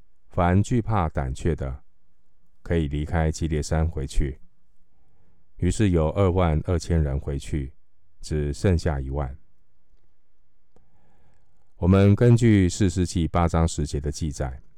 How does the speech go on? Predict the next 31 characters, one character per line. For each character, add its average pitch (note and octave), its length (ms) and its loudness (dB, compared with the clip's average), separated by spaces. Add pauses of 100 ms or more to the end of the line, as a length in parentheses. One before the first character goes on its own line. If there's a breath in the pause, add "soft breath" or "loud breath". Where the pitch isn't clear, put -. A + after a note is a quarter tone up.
(1200)
米 F2 220 6
甸 A#2 300 4
人 D2+ 160 0
的 D2+ 100 0
军 E2+ 260 4
队 D2+ 360 0 (440)
有 D2+ 320 -2
十 - 200 -2
三 F#2+ 300 2
万 D#2+ 280 2 (220)
五 C#2 160 -4
千 D2+ 300 0
人。 C2+ 260 -6 (2500)
刚 F#2+ 180 4
刚 G2 120 6
的 F2 120 6
经 F2+ 260 6
文 D2+ 260 2
第 E2 160 -2
三 E2 240 2
节 C#2 240 -2
告 D2+ 200 0
诉 D#2 140 0
我 C2 60 -4
们， C2 300 -4 (1200)
跟 A#2+ 180 6
随 E2 220 2
基 F2+ 180 -2
甸 F2+ 160 2
的 D2+ 120 0
人 C#2 340 -2